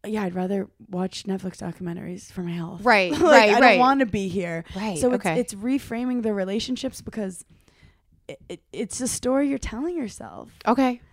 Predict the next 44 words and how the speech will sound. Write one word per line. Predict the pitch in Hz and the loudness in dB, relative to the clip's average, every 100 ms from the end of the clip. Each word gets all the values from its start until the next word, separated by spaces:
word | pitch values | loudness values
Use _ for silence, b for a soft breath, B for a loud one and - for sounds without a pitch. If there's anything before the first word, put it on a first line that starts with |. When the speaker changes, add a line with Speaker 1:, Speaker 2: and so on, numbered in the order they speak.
| - | -6
Speaker 1:
That, | 214 190 180 - - | -4 -2 -4 -10 -8
Speaker 2:
That's | 254 233 | -4 0
Speaker 1:
yeah, | 254 | 2
Speaker 2:
beautiful. | 240 285 214 | 4 2 0
Speaker 1:
that | 208 | 0
acting | 180 208 | -2 -4
is | 208 - | -6 -8
triggering | - 208 185 190 185 | -6 -4 -2 -4 -2
or | 180 | -4
that | 185 - b - | -4 -8 b -16
this | 175 202 190 - - | -6 -4 -4 -8 -8
is | 208 190 | -6 -6
horrible. | 196 196 202 190 - | -2 2 2 0 -4
It's | 220 247 | -4 -4
a | |
s-, | - - - | -6 -8 -8
it's | 214 240 | -8 -6
a | |
story | - - 185 175 165 | -8 -6 -4 -4 -4
you're | 175 | -6
telling | - 98 104 | -8 -10 -12
yourself. | - - - - - - | -14 -12 -12 -14 -10 -4
Speaker 2:
I | |
love | 190 165 147 | -2 -4 -6
that. | 135 123 - | -12 -14 -6
Thank | 190 202 208 | -4 0 0
Speaker 1:
And | - 269 | 0 4
Speaker 2:
you. | 302 277 247 | 4 4 4
<laughs> | |
Speaker 1:
no, | 285 330 | 8 10
but | 277 | 10
that's, | 339 262 311 330 | 8 8 6 4
Speaker 2:
<laughs> | - | 4
Speaker 1:
I'm, | 254 285 | 4 4
I'm | 240 277 277 | 4 4 4
learning | 254 262 285 269 | 4 4 4 4
that's | 247 - - - | 2 0 -10 -6
in | 240 | -4
s-, | 226 - - - | -4 -6 -12 -4
the | 226 | -4
world | 208 185 226 269 | -2 0 2 0
is | |
just, | 208 226 - - _ | -2 -4 -6 -10 _
you, | 226 | -8